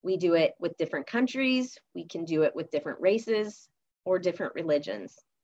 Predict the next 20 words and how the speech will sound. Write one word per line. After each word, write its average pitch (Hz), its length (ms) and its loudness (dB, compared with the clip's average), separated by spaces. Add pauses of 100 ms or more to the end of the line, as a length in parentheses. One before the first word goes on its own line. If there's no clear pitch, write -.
(400)
So 190 200 2
part 240 340 2
of 247 100 4
what 214 160 6
it 190 120 4
means 190 520 2
to - 100 -8
be 208 240 -2
in 226 120 2
a 220 40 0
group 170 400 0 (560)
means 185 420 4
that 170 200 2
you 175 100 0
have 170 300 4
to 185 100 -4
be 160 380 -2
against 165 680 -2
another 151 440 0
group. - 320 -10